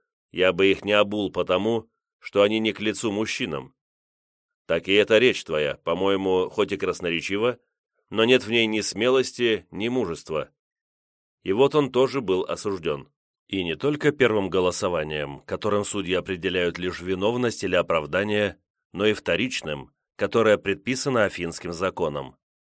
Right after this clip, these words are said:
А закон в Афинах был такой. После обвинения подсудимого, если только преступление не было уголовным, происходила как бы оценка наказания, и судьи после своего решения спрашивали подсудимого,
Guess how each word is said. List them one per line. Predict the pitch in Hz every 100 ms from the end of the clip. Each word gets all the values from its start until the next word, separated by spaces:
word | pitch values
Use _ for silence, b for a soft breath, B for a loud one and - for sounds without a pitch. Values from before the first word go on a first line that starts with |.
| _ _
А | - 82
закон | 90 - 143 147
в |
Афинах | 135 143 139 127 82
был | 95 98
такой. | 98 107 85 71 - _ _ _ _ _ _
После | 120 131 143
обвинения | 131 90 113 113 104 95 90
подсудимого, | 90 - 87 82 82 92 117 - _ _
если | - 104 113 107
только | 104 90 104
преступление | 104 101 107 90 92 87 87
не | 87
было | 80 87
уголовным, | 87 90 90 82 80 76 - _ _ _ _ -
происходила | 110 117 113 117 151 127
как | 123 110
бы | 104
оценка | 98 104 92 90
наказания, | 85 85 90 82 73 67 65 _ _ _ _
и | 80 78
судьи | - 131 123 135 139 110
после | - 82 87
своего | 82 85 82 80
решения | 80 76 123 123 117
спрашивали | - - 107 104 107 104
подсудимого, | 98 98 - 110 104 82 71 69